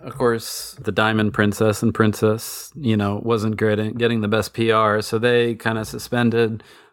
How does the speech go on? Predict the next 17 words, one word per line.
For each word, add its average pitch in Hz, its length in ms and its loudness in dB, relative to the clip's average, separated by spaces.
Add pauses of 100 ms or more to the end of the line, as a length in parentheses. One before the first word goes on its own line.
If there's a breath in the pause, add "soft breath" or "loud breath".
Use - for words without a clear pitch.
(120 loud breath)
a 113 60 0
lot 117 200 2
of 107 100 2
their 113 680 2
work. 117 460 0
The 123 80 0
year 165 200 2
after 120 360 0
covid, 104 520 0 (400 loud breath)
they 127 120 2
just 180 180 -2
started 208 280 0
going 123 380 2
at, 117 180 2
at 107 100 -4
half 107 260 -4
capacity. 104 760 -2